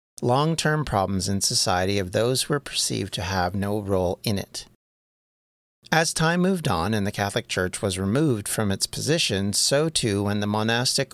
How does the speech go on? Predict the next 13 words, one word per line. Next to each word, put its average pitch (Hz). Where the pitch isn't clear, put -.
order, 95
whose 175
very 143
important 120
role 131
in 110
protecting 117
and 101
monitoring 107
these 113
poor 113
and 107
ill 98